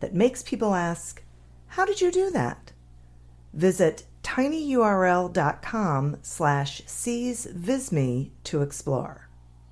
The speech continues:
If you're a small business owner or salesperson who struggles with getting the sales results you're looking for, grab a copy of Succeed Without Selling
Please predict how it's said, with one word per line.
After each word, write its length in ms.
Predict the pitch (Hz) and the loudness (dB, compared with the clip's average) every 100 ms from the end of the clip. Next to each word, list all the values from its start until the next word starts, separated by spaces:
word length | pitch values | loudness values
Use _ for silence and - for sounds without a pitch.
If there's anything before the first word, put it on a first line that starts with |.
| - - - - - - - - - - - - - - - | -20 -20 -20 -20 -20 -20 -20 -20 -20 -20 -20 -20 -20 -14 -6
If 100 | 147 | 2
you're 100 | 185 | 2
a 40 | |
small 220 | 185 202 | 4 4
business 400 | 190 254 320 269 | 6 4 2 0
owner 300 | 180 151 151 | 2 4 2
or 200 | 165 147 | 2 0
salesperson 840 | 143 - 226 254 - 135 135 143 143 | 0 0 0 0 -4 -4 -4 -4 -4
who 140 | 156 | -4
struggles 720 | 151 - - 311 202 139 139 | -6 -6 0 0 2 0 0
with 200 | 156 151 | -4 -4
getting 300 | - 185 233 | 2 2 2
the 80 | 233 | -2
sales 400 | 226 226 226 214 | -2 -2 -2 -2
results 420 | 202 196 202 202 | -2 0 0 0
you're 100 | 185 | -2
looking 300 | 185 262 233 | 0 0 0
for, 480 | 156 - 123 123 143 - - - - - - - - | -2 -2 0 0 -2 -10 -20 -20 -20 -20 -20 -20 -4
grab 240 | 190 240 | 4 4
a 60 | 277 | 4
copy 500 | 277 214 202 196 190 | 0 -2 0 -2 -4
of 400 | - 156 147 139 - | 0 2 2 0 -6
Succeed 560 | - - - - 196 180 | -10 -8 -6 0 2 2
Without 400 | 175 147 147 - | 2 2 2 0
Selling 720 | - 285 240 131 131 160 | 2 2 4 2 2 -2